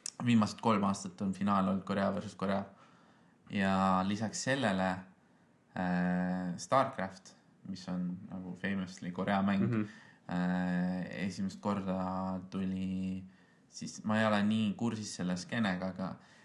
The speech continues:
Speaker 1: nende nii-öelda kõige tähtsamal, aasta kõige tähtsamal võistlusel võitis mittekorealane.
Speaker 2: Äh, võimas.
Speaker 1: Soome poiss,
Speaker 2: Kõlab
Speaker 1: kes
Speaker 2: see
Speaker 1: on, äh, ainult kaheksa päeva vanem kui, äh, Starcraft mänguna.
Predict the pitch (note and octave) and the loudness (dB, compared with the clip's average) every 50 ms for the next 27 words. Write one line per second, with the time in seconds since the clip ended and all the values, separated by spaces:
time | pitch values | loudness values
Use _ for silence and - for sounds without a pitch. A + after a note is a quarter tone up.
0 | - - G#2 G#2+ G#2+ G2+ F#2+ F2+ F2+ F2+ F2 F2 F2 F#2 F2+ F2+ F2+ F2+ F2+ F2 | -4 0 2 2 2 2 2 2 2 0 0 0 0 0 0 0 0 -2 -2 -4
1 | F2 F#2 F2 F2+ F2+ F#2+ G2+ F#2+ - - F2+ F2+ F2+ F#2 F#2 F2 - - - G#2 | -4 -6 -6 -4 -4 -4 -6 -6 -6 -6 -4 -2 -2 -2 -4 -6 -4 -2 0 0
2 | G2+ - F#2 F#2 F#2+ F#2+ F#2+ G2 F#2+ - - F#2 F2+ F#2 F#2 F#2 F2+ - F#2 F#2 | 0 0 -2 -4 -2 -2 -2 -2 -4 -4 -4 -4 -2 -2 -2 -4 -4 -6 -8 -6
3 | F#2 F2+ F#2 F#2 F#2 F2+ - - E2+ F2 - - - - - - F#2+ G2 - - | -4 -4 -2 -2 -4 -6 -6 -8 -10 -10 -10 -12 -14 -14 -8 -6 -6 -6 -4 -6
4 | F2+ F#2+ G2 G2 G2 G2 F#2+ F#2 F#2 F#2+ F#2+ - - - _ _ _ _ _ _ | -6 -4 -4 -4 -2 -2 -4 -4 -4 -6 -8 -10 -12 -18 _ _ _ _ _ _
5 | _ _ _ - - - - _ - - - - - - B2 A#2+ - - - - | _ _ _ -20 -20 -20 -20 _ -18 -18 -18 -16 -14 -14 -12 -12 -10 -10 -12 -10
6 | - - A2 A2+ A#2 A2+ G#2+ - - - D#3 D3+ C#3 B2 A2+ A#2 C3 C3+ C#3 - | -6 -4 -2 0 0 0 -2 -4 -4 -2 0 2 4 4 4 2 2 0 -2 -4
7 | - - - - - - - - - - - - - - - C3+ C3+ B2 A#2 - | -8 -12 -14 -16 -18 -20 -20 -20 -20 -20 -20 -20 -2 4 6 6 6 6 6 4
8 | G#2+ A#2 A2 A#2 A2+ A2 G#2+ A2 G#2+ G#2 G#2 G#2 G2 A2+ A#2+ A#2+ A2 G#2+ - C3+ | 2 2 4 4 4 4 6 4 4 4 4 4 4 4 4 2 2 0 0 -2
9 | C#3 C3+ A#2 - - A2 G#2+ G#2+ G#2+ G2+ G2 G2 F#2+ G2+ G#2+ G#2 F#2+ F#2 F#2 F#2 | -2 -2 -2 -2 -2 0 2 2 4 4 4 2 4 4 4 4 2 2 0 -2
10 | F#2 - - _ - F2+ F2+ F#2 F#2 F#2 F#2+ F#2+ F#2+ F#2+ - - G2+ G2 F#2+ - | -6 -10 -18 _ -6 -4 -2 -2 -2 -2 0 -2 -2 -2 -2 -2 0 0 0 -2
11 | - - F#2 - - - - - - - _ _ _ _ - - - F#2+ F#2+ F#2 | -4 -6 -6 -6 -8 -14 -20 -20 -20 -20 _ _ _ _ -10 -6 -4 -2 -2 -2
12 | F2 F2+ F#2 | -2 -4 -4